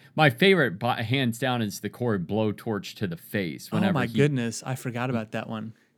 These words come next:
Speaker 1: he ta-, and I love the way that it's shot too. I love the way that David Gordon Green has directed that scene, because you see one of the girls in the background, she's trying to get out, and Corey literally takes that, I think it's a, it was a welder,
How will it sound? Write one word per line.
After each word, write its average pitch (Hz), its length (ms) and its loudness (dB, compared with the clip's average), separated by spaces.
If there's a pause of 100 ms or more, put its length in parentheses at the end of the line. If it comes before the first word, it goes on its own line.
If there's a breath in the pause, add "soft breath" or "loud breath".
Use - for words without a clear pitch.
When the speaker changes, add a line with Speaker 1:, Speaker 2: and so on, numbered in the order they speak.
(140)
Speaker 1:
he 131 200 4
ta-, 147 260 2
and 147 140 4
I 143 120 6
love 143 540 6
the 170 100 4
way 135 200 4
that 113 160 0
it's - 140 -6
shot 117 440 0
too. 95 400 0
I 101 100 -4
love 117 220 0
the 127 80 -4
way 107 160 0
that 95 260 -4
David 95 340 -4
Gordon 90 240 -6
Green 92 300 -6
has 90 300 -8
directed 95 400 -6
that 87 200 -6
scene, 92 200 -6
because 87 360 -6 (280 soft breath)
you 110 120 0
see 143 200 0
one 117 360 0
of 135 80 -2
the 127 80 -2
girls 95 640 -4
in 95 80 -4
the 87 80 -4
background, 85 640 -6
she's 90 240 -10
trying 95 260 -6
to 85 60 -8
get 85 180 -8
out, 82 280 -6 (480 soft breath)
and 98 520 0 (120)
Corey 117 420 0
literally 98 440 -2
takes 120 500 -8
that, 101 180 -2 (280)
I 104 180 2
think 113 240 -2
it's - 180 -10
a, 113 60 -2
it 92 240 -6
was 101 300 -2
a 92 60 -4
welder, 139 600 -2